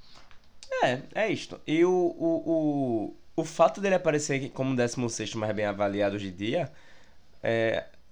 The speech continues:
na minha opinião, se dá pela, pela idade, porque a gente vê muitos zagueiros hoje em dia que talvez seja,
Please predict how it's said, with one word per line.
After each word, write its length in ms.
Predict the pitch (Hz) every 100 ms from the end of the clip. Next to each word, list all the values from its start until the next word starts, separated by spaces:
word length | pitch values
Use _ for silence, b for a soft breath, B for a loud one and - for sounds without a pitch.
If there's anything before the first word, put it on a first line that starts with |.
| - - -
na 260 | 131 151 214
minha 140 | 214
opinião, 280 | 214 208 185
se 200 | - 370
dá 400 | 262 135 156 247 - -
pela, 260 | 156 165
pela 220 | 170 156 233
idade, 340 | 330 139 113
porque 120 | - 147
a 40 |
gente 180 | 151 165
vê 260 | 175 180 - - - - -
muitos 420 | 151 160 196 294
zagueiros 380 | 233 165 143 139
hoje 140 | 156
em 40 | 135
dia 100 | 131
que 80 | -
talvez 280 | 139 135
seja, 500 | 139 135 131 123 110